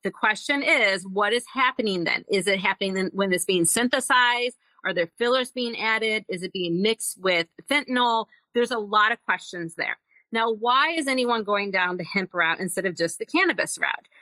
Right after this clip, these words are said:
Well, because the hemp licensing is significantly cheaper. And when we talk about the equitable, um, prospects of this,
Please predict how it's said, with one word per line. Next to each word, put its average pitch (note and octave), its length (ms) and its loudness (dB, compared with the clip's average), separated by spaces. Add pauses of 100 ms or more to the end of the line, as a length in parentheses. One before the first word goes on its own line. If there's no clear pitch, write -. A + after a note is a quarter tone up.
(240)
Well, G#3+ 380 2
because B3+ 360 -2
the G#3+ 120 -4
hemp E4 260 -2
licensing C#4 720 -2
is G#3 260 0
significantly A3+ 840 0
cheaper. - 560 -2 (240)
And A3 100 0
when B3 100 2
we C4 100 0
talk D4 340 2
about B3+ 320 0
the G#3 200 -6
equitable, G3+ 640 -2 (160)
um, E3+ 420 -6 (360)
prospects C4 640 0
of G3+ 220 -2
this, G3 300 -4